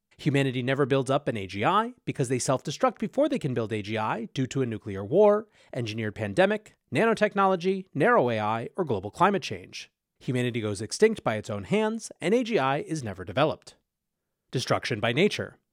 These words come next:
Humanity never builds an A G I because they get destructed by a meteor or supervolcano.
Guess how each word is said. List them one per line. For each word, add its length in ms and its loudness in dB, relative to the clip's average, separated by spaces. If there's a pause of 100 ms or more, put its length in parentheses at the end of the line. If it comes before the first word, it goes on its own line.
(300)
Humanity 440 0
never 240 0
builds 260 0
an 80 -4
A 80 -6
G 160 -6
I 280 2
because 280 -6
they 80 -4
get 140 -4
destructed 480 -2
by 120 0
a 60 -2
meteor 420 0
or 140 -4
supervolcano. 840 -4